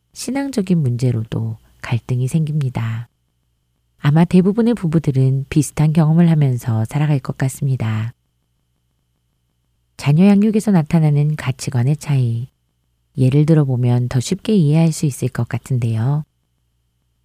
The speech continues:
자녀가 학교를 들어가기 시작하면 부모들은 자녀를 향해 기대를 갖기 마련입니다. 아이의 성적이 부모의 기분을 좌우하기도 하지요. 그런데 자녀의 학교 생활 중에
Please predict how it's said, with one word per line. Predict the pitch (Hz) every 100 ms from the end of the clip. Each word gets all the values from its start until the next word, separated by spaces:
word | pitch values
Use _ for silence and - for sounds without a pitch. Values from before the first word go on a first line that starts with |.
| _
자녀가 | - 160 170 208
학교를 | 226 277 269
들어가기 | 233 202 180 160
시작하면 | 156 - 151 139 123 127 131 139 -
부모들은 | - 131 123 120 135
자녀를 | 143 143 151 170 165
향해 | 156 139 135 131
기대를 | - 143 131 147
갖기 | 127 - 139
마련입니다. | 120 120 143 143 117 117 110 113 117 _ _ _ _ _ _ _
아이의 | 135 135 143
성적이 | 147 151 139 135 131 135 131
부모의 | - 143 151 151
기분을 | 131 131 127 120 120 117
좌우하기도 | - - 120 151 151 117 -
하지요. | 120 135 - 117 113 113 - _ _ _ _ _ _ _ _ _ _
그런데 | - 143 143 180
자녀의 | 151 151 190 220
학교 | 240 -
생활 | 269 240 220 196
중에 | - 147 143 143